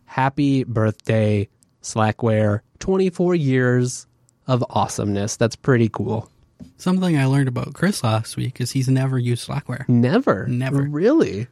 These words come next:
Speaker 2: Apparently he skipped that phase. And
Speaker 1: Just
Speaker 2: he,
Speaker 1: wasn't a Slackware person.
Speaker 2: he, he ended up on Gentoo, but never, and he's never tried Slackware.
Speaker 1: That's hilarious.
Speaker 2: He was going to try Slackware at some point, but then he took the Arch Challenge and
Speaker 1: <laughs>
Speaker 2: started using Arch and never used it.
Speaker 1: Never got back to Slack, huh?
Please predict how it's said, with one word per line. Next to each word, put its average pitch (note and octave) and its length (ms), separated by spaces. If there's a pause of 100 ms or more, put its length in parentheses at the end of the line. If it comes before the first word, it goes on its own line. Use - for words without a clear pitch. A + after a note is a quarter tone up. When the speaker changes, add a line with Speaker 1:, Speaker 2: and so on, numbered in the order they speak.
Speaker 2:
Apparently C#3 340
he B2+ 120
skipped - 320
that C#3+ 200
phase. D3+ 600
And B2+ 100
Speaker 1:
Just C3 160
Speaker 2:
he, C3+ 40
Speaker 1:
wasn't C3 320
a B2+ 40
Slackware B2+ 460
person. C3+ 280
Speaker 2:
he, C3 100 (340)
he A#2 80
ended C3 180
up A#2+ 100
on A2+ 120
Gentoo, D#3 560
but C#3 200
never, C#3 280
and C3+ 180
he's C3 140
never D#3 220
tried C#3+ 220
Slackware. C3 480 (120)
Speaker 1:
That's G#2+ 200
hilarious. G#2+ 600
Speaker 2:
He E3 60
was D#3 160
going G#3 260
to F3+ 80
try C3+ 220
Slackware B2 520
at A#2+ 100
some B2 200
point, B2 340
but C3 140
then C#3 100
he C#3 80
took B2+ 200
the - 80
Arch C3 280
Challenge A2+ 520
and B2 220
Speaker 1:
<laughs> G#2 80
Speaker 2:
started A#2 300
using A#2 200
Arch A#2 300
and A#2+ 200
never A#2 220
used A#2+ 280
it. C3 140
Speaker 1:
Never C#3 460
got A#2+ 160
back A2+ 160
to A2+ 80
Slack, G#2+ 300
huh? A2+ 100